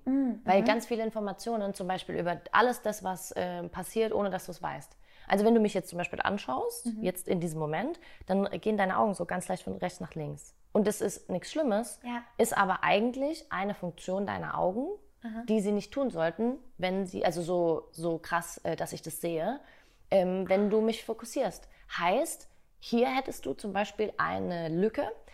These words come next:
Speaker 2: die du schließen könntest, die dir unheimlich viel Energie frisst über den Tag, indem du einfach am Tag fünf Minuten Augentraining machst und dadurch aber, weil über die Augen achtzig Prozent deiner ganzen Informationen kommen, die Bewegungen und Emotionen kreieren, auch wichtig zu wissen,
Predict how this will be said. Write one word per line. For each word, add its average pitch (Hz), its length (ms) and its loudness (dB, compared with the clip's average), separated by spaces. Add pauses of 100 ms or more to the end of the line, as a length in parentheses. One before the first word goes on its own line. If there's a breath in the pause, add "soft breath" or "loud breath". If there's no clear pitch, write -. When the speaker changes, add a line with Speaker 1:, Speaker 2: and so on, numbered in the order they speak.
(200 soft breath)
Speaker 2:
die 196 40 2
du 196 100 2
schließen 220 300 0
könntest, 208 600 -4 (280)
die 214 140 4
dir 196 180 0
unheimlich 285 400 0
viel 233 120 -2
Energie 202 340 -2
frisst - 300 -4
über 156 140 -4
den 156 180 -6
Tag, 160 340 0
indem 202 300 0
du 190 80 0
einfach 185 320 -4
am 156 120 -8
Tag 190 260 -4
fünf 208 200 -4
Minuten 190 300 -4
Augentraining 208 580 -2
machst - 320 -8 (240 soft breath)
und 180 180 0
dadurch 202 360 2
aber, 226 400 0 (100)
weil 170 260 0
über 170 180 -2
die 160 140 -4
Augen 220 360 2
achtzig - 420 -2
Prozent 190 400 -6
deiner 170 240 -2
ganzen 226 400 -2
Informationen 190 720 -4
kommen, 226 420 2
die 170 100 0
Bewegungen 170 460 -2
und - 40 -6
Emotionen 165 440 0
kreieren, 175 440 0 (220)
auch - 180 -6
wichtig - 280 -8
zu 151 100 -8
wissen, - 260 -6